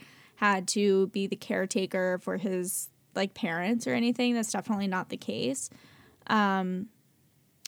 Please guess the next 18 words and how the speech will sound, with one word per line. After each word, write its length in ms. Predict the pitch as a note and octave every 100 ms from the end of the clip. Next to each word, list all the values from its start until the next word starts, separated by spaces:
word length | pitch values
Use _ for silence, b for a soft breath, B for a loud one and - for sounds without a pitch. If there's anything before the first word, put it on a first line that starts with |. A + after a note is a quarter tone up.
| -
but 180 | A3+ A#3
I 100 | A3
just 240 | A3+ A3
think, 220 | G#3+ G3+ -
like, 220 | G3+ -
the 60 | G#3
pressure 960 | - F#3+ F#3+ G3+ F#3 F#3 F3+ F#3 F#3+ - - -
or 420 | G#3 G3 F#3+ F#3+ -
the 100 | -
fact 240 | A#3+ G#3+ G#3+
that 160 | A#3
this 220 | - A3 G#3+
responsibility 880 | G#3+ G3 F#3+ F#3+ G3 F#3 F#3 F#3 F#3
just 180 | G3+
kinda, 200 | - F3+ F3+
like, 180 | F3+ -
automatically 720 | G#3+ A3 G#3 G3+ G3 - G3+
goes 580 | F#3 G3+ F#3+ F#3+ F#3+ -